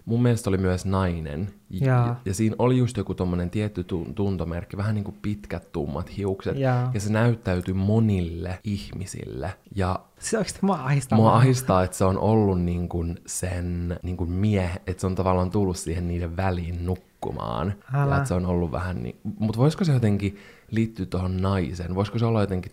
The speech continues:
Speaker 1: ton naisen joku sellainen sisäinen,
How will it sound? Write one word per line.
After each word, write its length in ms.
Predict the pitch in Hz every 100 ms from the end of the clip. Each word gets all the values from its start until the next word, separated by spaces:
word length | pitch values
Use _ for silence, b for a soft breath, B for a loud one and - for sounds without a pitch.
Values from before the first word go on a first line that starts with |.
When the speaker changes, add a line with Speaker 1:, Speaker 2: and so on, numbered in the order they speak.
| -
Speaker 1:
ton 200 | 90 92
naisen 680 | 98 101 82 80 80 80 87
joku 280 | 92 95 92
sellainen 460 | 90 85 85 85 85
sisäinen, 800 | 101 95 87 78 78 78 73